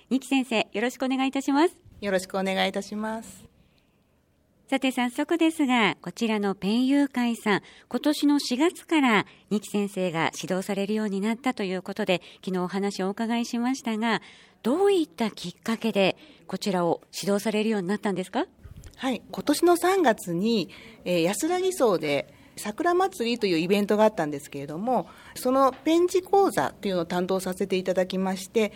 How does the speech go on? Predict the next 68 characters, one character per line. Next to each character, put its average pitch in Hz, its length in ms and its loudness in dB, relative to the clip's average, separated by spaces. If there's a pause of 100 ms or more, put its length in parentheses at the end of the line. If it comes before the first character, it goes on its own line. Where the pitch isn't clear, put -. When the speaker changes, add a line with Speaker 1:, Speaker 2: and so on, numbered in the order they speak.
(260)
Speaker 2:
そ 262 140 -4
こ 294 160 0
で 311 240 0
参 254 280 0
加 262 380 2
さ 247 160 0
れ 247 100 2
て 240 180 -4
い 233 60 -4
た 180 160 0
平 247 220 4
野 156 100 2
会 147 240 -2
長 151 240 -4
に 165 240 0 (220)
ス - 100 -14
カ 208 160 2
ウ 170 60 2
ト 160 80 -6
さ - 160 -8
れ - 100 -6
て、 - 220 -10 (520)
は 190 180 -6
い、 - 120 -4
で、 269 160 -4
こ 262 140 0
ち 254 100 -4
ら 247 140 4
の 285 200 2
ペ 190 180 -2
ン 180 100 0
友 165 160 0
会 147 240 -6
の 220 220 -4
講 196 200 0
師 185 140 -6
に 156 60 -2
な 156 100 -2
っ 156 40 -8
て - 80 -10
ほ 160 160 -8
し 233 180 -8
い 233 40 -8
と 185 100 -2
い 160 80 2
う 151 60 2
こ 156 120 -4
と 151 100 -4
で 139 160 -4
し - 60 -12
た - 100 -6
の 143 240 -8
で、 254 180 0 (320)
そ 277 180 -2
ち 277 120 -6
ら、 269 200 2
あ 240 60 -2
の、 226 200 0
そ 247 100 -2
の、 240 180 0
そ - 100 2
れ 226 100 6
が 220 100 2
き 214 80 -2
っ 208 80 -4
か 196 120 2
け 175 140 0
で、 160 240 0